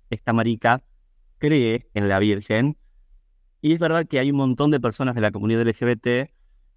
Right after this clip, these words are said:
que, que son católicas, eh, o que, digo, creen en, en, o que forman parte de otra religión, o que, digo, tienen, eh, su fe puesta en, no sé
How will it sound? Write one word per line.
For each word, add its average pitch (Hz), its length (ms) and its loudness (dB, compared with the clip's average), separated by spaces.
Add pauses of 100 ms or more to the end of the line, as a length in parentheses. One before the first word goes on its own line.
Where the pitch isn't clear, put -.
que, 101 680 -4
que - 80 -14
son 135 300 0
católicas, 110 920 0
eh, 90 760 -6
o 95 120 -6
que, 92 180 0 (380)
digo, 98 260 -2
creen 107 320 0
en, 95 100 -2
en, 90 220 -8 (520)
o - 60 -16
que - 100 -16
forman 120 320 0
parte 131 320 2
de 101 60 2
otra 101 160 -2
religión, 135 540 0
o 110 60 0
que, 107 140 -4 (240)
digo, 110 220 0
tienen, 107 800 -2 (580)
eh, - 480 -6
su - 160 -12
fe 110 160 -4
puesta 104 680 0 (420)
en, 101 520 -4
no 98 160 -4
sé - 320 -6